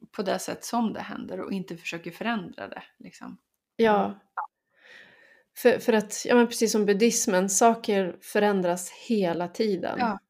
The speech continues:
Speaker 2: eh, omkring dig. Ingenting är bestående i alla fall, så att det är liksom att flyta med i livets gång på något
Speaker 1: Mm.
Speaker 2: sätt.
Speaker 1: Mm.
Speaker 2: Eh, acceptans
Speaker 1: Ja.
Speaker 2: skulle jag vilja säga att det handlar om.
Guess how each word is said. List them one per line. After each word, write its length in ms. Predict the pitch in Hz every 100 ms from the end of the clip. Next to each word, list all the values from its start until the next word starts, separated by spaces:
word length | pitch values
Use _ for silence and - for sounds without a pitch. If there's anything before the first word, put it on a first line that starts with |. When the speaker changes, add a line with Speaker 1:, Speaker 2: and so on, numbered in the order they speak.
| _ _ 196
Speaker 2:
eh, 240 | 180 170
omkring 400 | 190 185 220 185
dig. 140 | 170 170
Ingenting 640 | - 208 196 190 214 190
är 80 | 180
bestående 680 | 180 185 - 202 180 170 170
i 40 |
alla 180 | 175 180
fall, 400 | 185 220 170 185
så 140 | 185 196
att 80 |
det 80 | 202
är 180 | 202 185
liksom 280 | 185 - 185
att 100 | 185
flyta 400 | - 190 185 185
med 340 | 214 202 180
i 160 | 185 185
livets 440 | 185 185 185 185
gång 380 | - 196 190 185
på 80 | -
något 120 | 240
Speaker 1:
Mm. 100 | 233
Speaker 2:
sätt. 280 | 208 208 220 - _ _ 196
Speaker 1:
Mm. 540 | 202 226 240 220 196
Speaker 2:
Eh, 280 | 190 185 -
acceptans 920 | 247 262 - - 294 - - - - _ _ 208
Speaker 1:
Ja. 220 | 202 190 - _ _ -
Speaker 2:
skulle 260 | - 214
jag 60 | 175
vilja 140 | 175
säga 180 | 180 180
att 80 | 180
det 80 | 185
handlar 320 | 175 175 180
om. 300 | 196 202